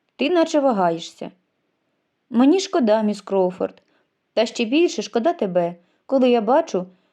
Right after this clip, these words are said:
що ти змушений робити щось таке, проти чого ти заперечував, і що, як усім відомо,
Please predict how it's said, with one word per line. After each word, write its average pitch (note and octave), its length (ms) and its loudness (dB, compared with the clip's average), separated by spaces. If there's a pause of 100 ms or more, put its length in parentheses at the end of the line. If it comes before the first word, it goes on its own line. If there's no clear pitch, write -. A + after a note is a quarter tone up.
що - 200 -4
ти B3 120 0
змушений A3+ 520 0
робити G#3+ 400 0
щось C#4 280 -2
таке, C4 420 -2
проти B3 300 -2
чого C4+ 340 0
ти C4+ 160 -6
заперечував, A#3+ 800 0 (240)
і A3 100 -2
що, D#4 280 0
як B3 180 0
усім A#3 300 -2
відомо, B3+ 520 0